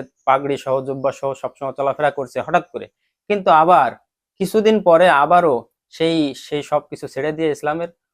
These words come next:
আবার সেই জাহেলিয়ার ভিতরে ফিরে গেছে। এ আমি বুঝতে পারছি এর মৌলিক কারণ হলো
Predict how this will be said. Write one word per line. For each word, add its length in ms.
আবার 240
সেই 180
জাহেলিয়ার 400
ভিতরে 240
ফিরে 240
গেছে। 180
এ 80
আমি 220
বুঝতে 280
পারছি 240
এর 100
মৌলিক 380
কারণ 240
হলো 240